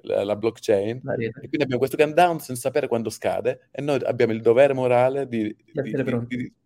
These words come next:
Speaker 1: di essere pronti per il prossimo bull market." Eh, e, e, e infatti la, la, per, per gli addetti ai lavori, la, il prossimo, diciamo, sviluppo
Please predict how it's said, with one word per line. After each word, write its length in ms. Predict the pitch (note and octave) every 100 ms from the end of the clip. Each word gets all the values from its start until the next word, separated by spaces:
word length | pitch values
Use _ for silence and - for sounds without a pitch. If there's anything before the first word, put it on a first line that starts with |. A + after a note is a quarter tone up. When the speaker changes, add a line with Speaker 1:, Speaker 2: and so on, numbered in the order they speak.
| _
Speaker 1:
di 120 | B2+
essere 160 | B2+
pronti 220 | C#3+ D#3 C3
per 100 | A#2+
il 60 |
prossimo 500 | A#2+ A2+ A#2 G#2 - _ _ _
bull 300 | A2 G#2 G#2+
market." 420 | G2+ F2+ - F#2 _ _ _ _ _ _ _ - _
Eh, 680 | - F#2+ F#2 F#2 F2+ F2+ F#2 -
e, 120 | -
e, 220 | - -
e 60 | -
infatti 340 | A#2+ - -
la, 200 | A2 G#2 -
la, 360 | G#2+ G#2 G2 - _ _ _ _ _ _ -
per, 220 | A2 -
per 120 | G#2+
gli 80 | G#2+
addetti 280 | A#2 B2+ B2
ai 60 |
lavori, 560 | A2 G#2 F#2+ F2+ F#2 - _ _
la, 580 | G2+ G2 F#2 F#2+ G2+ - - _ -
il 100 | A2
prossimo, 840 | - C3 - - A#2+ G#2+ G#2 G2+
diciamo, 480 | G2 G#2+ G2 F#2+ F#2+
sviluppo 580 | F#2 A2 A#2+ - A2